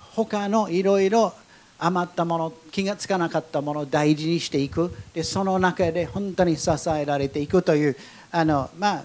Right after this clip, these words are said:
それはちょっと飛躍してるかもわかんないけど、そういう、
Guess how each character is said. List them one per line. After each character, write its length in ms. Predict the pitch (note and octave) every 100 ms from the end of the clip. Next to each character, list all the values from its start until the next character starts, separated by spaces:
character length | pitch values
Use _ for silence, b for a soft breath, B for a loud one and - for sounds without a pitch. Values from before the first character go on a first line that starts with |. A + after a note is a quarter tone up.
| D3+
そ 160 | -
れ 80 | D#3
は 160 | D3 C3+
ち 120 | -
ょ 40 |
っ 80 | D#3+
と 180 | C#3+ B2+ B B
飛 80 | E3
躍 260 | D#3 D3 C#3
し 60 |
て 100 | - C#3
る 80 |
か 120 | B2+ C#3
も 100 | C3+
わ 60 |
か 100 | C3
ん 60 | C#3+
な 100 | C3+
い 40 |
け 80 | B2
ど、 80 | C#3+
そ 180 | - F#3+
う 40 |
い 140 | F3+
う、 60 | E3+